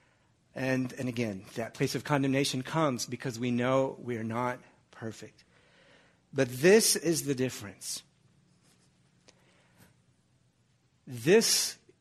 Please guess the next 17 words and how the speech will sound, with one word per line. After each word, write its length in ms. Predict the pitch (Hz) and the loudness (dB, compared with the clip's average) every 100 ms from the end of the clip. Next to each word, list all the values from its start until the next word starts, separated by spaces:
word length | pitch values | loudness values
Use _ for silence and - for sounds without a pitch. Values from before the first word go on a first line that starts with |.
| _ _ _ - | _ _ _ -4
if 100 | 139 | -2
we 160 | 143 180 | 2 4
can 120 | 180 | 4
get 160 | 165 190 | 0 -2
this, 140 | 160 | -4
if 120 | 139 | -4
I 80 | 151 | -4
can 100 | 175 | -4
get 160 | 165 - | -6 -8
this, 240 | - - - - - _ _ _ _ _ _ _ - | -12 -14 -20 -20 -20 _ _ _ _ _ _ _ -10
we 580 | 135 170 226 262 247 - | 2 4 6 6 4 0
are 160 | 151 | 0
obeying 960 | 127 120 117 123 151 185 208 220 220 220 | 0 -2 -4 2 6 6 6 4 0 -4
the 140 | 135 | -6
commands 580 | 113 120 113 143 185 170 | -8 -6 0 2 2 0
of 160 | 156 131 | -2 -2
Jesus 840 | 127 160 156 - - - - - | 0 2 2 -4 -6 -6 -6 -8